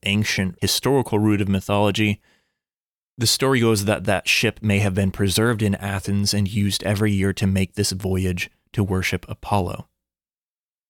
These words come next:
It's hard to untangle if Theseus may have just been a myth, but that somebody used the ship in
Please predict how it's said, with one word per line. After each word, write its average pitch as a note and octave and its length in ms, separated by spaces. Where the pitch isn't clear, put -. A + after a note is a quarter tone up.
It's - 120
hard A2+ 200
to A2 120
untangle G2 600
if F2+ 80
Theseus G2+ 500
may G2+ 300
have G2 320
just G2+ 280
been G2 180
a G2 60
myth, A2+ 440
but G2+ 320
that F#2+ 240
somebody G#2 460
used A#2 400
the B2 100
ship A#2+ 360
in G#2+ 180